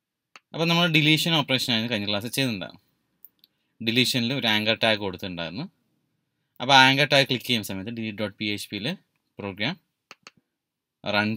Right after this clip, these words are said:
ചെയ്ത് ആ പ്ര-, ഏതാണോ യൂസർ ആ യൂസറിനെ ഡിലീറ്റ് ചെയ്യും. ഗെറ്റ് മെത്തേഡായിരുന്നു അവിടെ നമ്മൾ ഉ-,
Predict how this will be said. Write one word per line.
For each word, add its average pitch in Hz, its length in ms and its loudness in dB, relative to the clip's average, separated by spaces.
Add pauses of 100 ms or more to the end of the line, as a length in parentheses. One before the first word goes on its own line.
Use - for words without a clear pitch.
ചെയ്ത് 101 260 -4 (300)
ആ 120 100 0 (300)
പ്ര-, 110 420 -2 (840)
ഏതാണോ 135 380 4 (120)
യൂസർ 113 240 -4 (100)
ആ - 100 0
യൂസറിനെ 107 400 -6
ഡിലീറ്റ് 123 240 -6
ചെയ്യും. - 100 -20 (1600)
ഗെറ്റ് 127 320 0
മെത്തേഡായിരുന്നു 113 580 -2 (600)
അവിടെ 110 200 -2
നമ്മൾ 107 240 -4
ഉ-, 107 100 -12